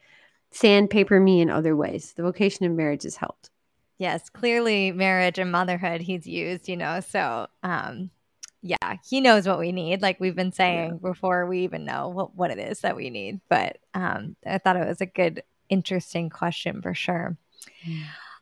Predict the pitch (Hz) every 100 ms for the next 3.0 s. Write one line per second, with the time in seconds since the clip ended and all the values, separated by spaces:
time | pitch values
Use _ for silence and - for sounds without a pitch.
0 | - 302 302 214 202 208 196 185 269 330
1 | 392 370 - - 214 208 190 180 196 -
2 | 220 185 202 190 180 175 196 269 - -